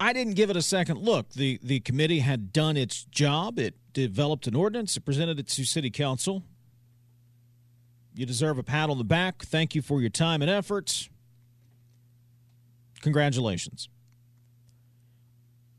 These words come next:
But that took an unexpected turn, as seems to happen with the city council, as things happen that I don't see coming. The special committee that drafted that law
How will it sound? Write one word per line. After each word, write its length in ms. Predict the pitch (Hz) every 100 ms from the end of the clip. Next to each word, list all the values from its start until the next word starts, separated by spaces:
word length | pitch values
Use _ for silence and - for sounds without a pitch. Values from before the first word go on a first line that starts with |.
| _ _ -
But 160 | 160
that 260 | 160 233 -
took 220 | - 175
an 80 | 143
unexpected 600 | 139 120 - 135 110 98
turn, 280 | 135 117 95
as 240 | 92 - - - - - - -
seems 280 | 139 127 104
to 80 |
happen 220 | 131 135 113
with 100 | 104
the 80 |
city 220 | 104 120 107
council, 440 | 151 131 - 233
as 160 | 127 -
things 520 | 165 165 147 - - _ -
happen 380 | - 254 208 202
that 140 | 165
I 80 | 156
don't 220 | 165 175
see 180 | - 196
coming. 380 | 196 226 143 - - _ - - - _ _ _ _ _ _ _ _ _ _ _ _ _ _ _ -
The 80 | 139
special 380 | - 214 196 147
committee 260 | 190 202
that 140 | 170 117
drafted 580 | 143 202 233 202 147 -
that 280 | 147 180 -
law 420 | 160 185 226